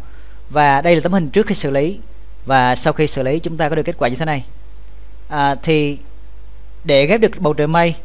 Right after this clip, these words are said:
chúng ta cần có tư liệu là một tấm hình có mây, và tư liệu này có share nhiều trên, à, trên mạng, và các bạn thể,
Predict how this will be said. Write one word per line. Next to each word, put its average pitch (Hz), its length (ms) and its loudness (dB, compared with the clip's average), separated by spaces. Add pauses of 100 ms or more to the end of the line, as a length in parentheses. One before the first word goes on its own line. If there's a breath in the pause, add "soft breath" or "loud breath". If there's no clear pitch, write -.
(180)
chúng 180 160 -2
ta 165 240 2
cần 143 220 0
có 165 80 -2
tư 175 220 4
liệu 123 340 2 (100)
là 135 140 0
một 139 200 -2 (640)
tấm 196 140 2
hình 175 240 2 (200)
có 160 220 2 (140)
mây, 170 300 4 (540 soft breath)
và 123 520 4 (160)
tư 175 120 4
liệu 147 160 4
này 131 340 0
có 160 100 -2
share 165 240 2
nhiều 143 280 0
trên, 139 300 -2 (140)
à, 123 560 -4
trên 147 120 -2
mạng, 117 300 -2
và 131 60 -4
các 131 60 -8
bạn 120 120 -4
thể, 110 320 -6